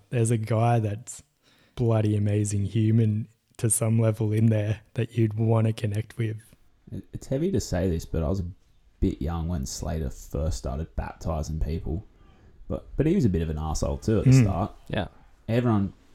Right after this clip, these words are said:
Speaker 2: fucking hated the guy 'cause he was so competitive and would do anything to win, and, and that's <laughs> exactly what Gabby's doing now. Like, he's just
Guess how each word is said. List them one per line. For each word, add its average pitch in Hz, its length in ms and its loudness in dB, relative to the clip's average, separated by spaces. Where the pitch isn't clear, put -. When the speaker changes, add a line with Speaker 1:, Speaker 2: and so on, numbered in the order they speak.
Speaker 2:
fucking - 280 -2
hated 107 240 -2
the 104 80 0
guy 78 260 -2
'cause - 180 -4
he 95 80 0
was 90 160 0
so 95 200 2
competitive 92 540 -2
and 90 120 0
would 92 160 -2
do 98 200 0
anything 101 360 -2
to 87 100 -4
win, 90 240 -2
and, 101 180 -4
and 98 200 0
that's 117 200 -2
<laughs> - 0 -
exactly - 460 0
what 98 180 0
Gabby's 87 320 -4
doing 82 320 -4
now. 85 380 -4
Like, 92 180 -6
he's 90 220 -4
just - 300 -6